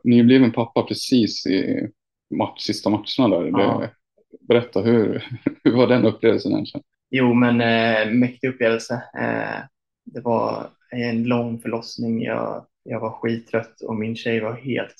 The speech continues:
Speaker 2: färdig. Och, eh, ja, det var, det var, jag vet inte, jag, jag fick inte någon sån här euforisk glädje, utan det var, det kändes mer lättat. Att så här, fan vad, jag blev så, <laughs> jag blev så skönt för tjejen att så här, okej, nu äntligen ska du få sluta kämpa, liksom. För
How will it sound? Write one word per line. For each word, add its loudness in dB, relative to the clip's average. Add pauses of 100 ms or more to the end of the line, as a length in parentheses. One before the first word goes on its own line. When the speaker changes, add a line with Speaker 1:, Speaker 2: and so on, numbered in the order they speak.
(120)
Speaker 2:
färdig. -4 (160)
Och, -6
eh, -12 (280)
ja, -2
det 2
var, 0
det -2
var, -2 (680)
jag -4
vet 0
inte, -2
jag, -2 (240)
jag -2
fick -2
inte -4
någon -2
sån -4
här -2
euforisk -2
glädje, -2
utan -10
det -4
var, -4
det -10
kändes -10
mer -4
lättat. -10
Att -20
så -12
här, -20 (200)
fan -6
vad, -10 (140)
jag -20
blev -6
så, -8
<laughs> -4 (500)
jag -6
blev 0
så -6
skönt 2
för -2
tjejen 2
att -8
så -2
här, -2
okej, -2
nu 0 (320)
äntligen -4
ska -6
du -6
få -18
sluta -8
kämpa, -6
liksom. -6 (180)
För -2